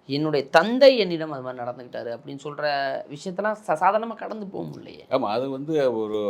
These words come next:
Speaker 2: ஆரம்பத்துல அவங்க சொல்லியிருப்பாங்க, அவங்க தந்தை கொஞ்சம் நான் டார்ச்சர் பண்ணியிருக்கான்னு சொல்லியிருப்பாங்க. அதாவது, இந்த நீ இப்போ சொல்றாங்களே, அந்த மாதிரி சொல்லல. அவர் வந்து கொ-, அவர் பணத்துக்காக இது பண்ணுவாரு, டார்ச்சர் பண்ணுவாரு, பணத்துக்காக இது பண்ணுவாரு அப்படின்னு சொல்லியிருக்காங்க ஆரம்பத்துல. அவங்க வந்து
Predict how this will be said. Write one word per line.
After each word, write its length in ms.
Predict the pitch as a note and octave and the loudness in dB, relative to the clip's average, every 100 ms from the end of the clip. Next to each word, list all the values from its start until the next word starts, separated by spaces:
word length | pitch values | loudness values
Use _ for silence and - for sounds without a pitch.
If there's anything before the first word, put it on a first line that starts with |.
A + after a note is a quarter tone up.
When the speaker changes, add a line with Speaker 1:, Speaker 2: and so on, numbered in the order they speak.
| F#2+ | 6
Speaker 2:
ஆரம்பத்துல 480 | A2+ C#3+ C#3+ D3 C3+ | 6 4 -4 -4 -4
அவங்க 120 | A#2 | -6
சொல்லியிருப்பாங்க, 380 | A#2 D3 C3+ G#2+ | -8 -8 -4 -4
அவங்க 140 | F2 | -4
தந்தை 420 | - G2 C3 D#3+ | -6 -6 -4 -4
கொஞ்சம் 280 | D3 C3 A#2+ | -4 -6 -4
நான் 160 | A2 G2+ | -6 -6
டார்ச்சர் 440 | A#2 A#2+ B2 G#2 | -4 -4 -6 -8
பண்ணியிருக்கான்னு 460 | G#2+ G#2+ G2+ G#2+ G#2 | -10 -12 -10 -12 -12
சொல்லியிருப்பாங்க. 280 | F#2 F2 G#2 | -14 -8 -4
அதாவது, 160 | C3 | -4
இந்த 300 | B2 D3 D3+ | -4 0 2
நீ 140 | C3+ A#2 A2+ A2+ A2+ | 2 -4 -6 -10 -12
இப்போ 280 | G#2+ - | -12 -6
சொல்றாங்களே, 400 | C#3 C3+ B2+ B2 | -4 -4 -4 0
அந்த 200 | G#2 A#2+ | 0 0
மாதிரி 240 | C3 B2 G#2+ | -8 -8 -12
சொல்லல. 260 | F2+ D2+ D2 _ _ _ _ _ - | -12 -14 -14 _ _ _ _ _ 0
அவர் 180 | C3 | 2
வந்து 180 | C#3 D3+ | 2 -2
கொ-, 220 | B2+ B2 | -2 -2
அவர் 160 | A2+ A2+ | -2 -4
பணத்துக்காக 560 | - F3 D3+ D3+ C3+ B2 | 2 2 2 -4 -4 -2
இது 160 | G#2+ G#2 | -2 -6
பண்ணுவாரு, 320 | G#2 G2 F#2+ F2+ | -10 -8 -8 -2
டார்ச்சர் 400 | G#2+ - F#2 F2 | -2 -2 -14 -12
பண்ணுவாரு, 520 | F2+ F2+ F#2 F#2+ F#2 - _ - | -10 -8 -4 -4 -6 -14 _ -4
பணத்துக்காக 460 | A#2 A#2+ G#2+ G#2 | -2 -2 -6 -6
இது 160 | F#2+ G2 | -6 -8
பண்ணுவாரு 340 | F2+ F#2 F2 F2+ | -14 -12 -10 -10
அப்படின்னு 300 | F2+ G#2+ G2+ | -12 -14 -16
சொல்லியிருக்காங்க 460 | F#2 G#2 - D#2 C#2+ D#2 | -14 -12 -10 -10 -10 -12
ஆரம்பத்துல. 360 | F#2 F2+ - C2 _ _ _ _ _ | -10 -12 -16 -20 _ _ _ _ _
அவங்க 360 | C#3 B2 B2+ B2+ | -2 -2 2 2
வந்து 180 | C3 | 2